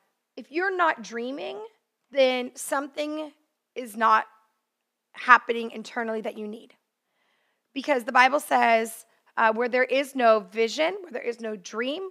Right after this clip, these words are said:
we perish." It means we, we don't succeed, we don't have hope. And so if there's something, and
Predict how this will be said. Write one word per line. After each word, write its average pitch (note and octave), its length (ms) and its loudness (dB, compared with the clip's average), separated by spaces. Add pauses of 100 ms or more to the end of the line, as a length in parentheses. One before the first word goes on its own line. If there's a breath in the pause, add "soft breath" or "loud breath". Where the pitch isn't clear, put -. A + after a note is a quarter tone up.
we A#3+ 120 -14
perish." - 600 -8 (220)
It - 40 -16
means A3+ 100 -14
we, A#3+ 180 -14
we A#3+ 100 -10
don't C4 220 2
succeed, A#3 520 -10
we A3 100 -8
don't A#3+ 180 2
have C4 160 0
hope. - 380 0 (460 soft breath)
And A#3+ 80 -8
so C4+ 140 4
if C4 140 0
there's C4+ 200 4
something, C4 840 -2
and F4+ 60 -4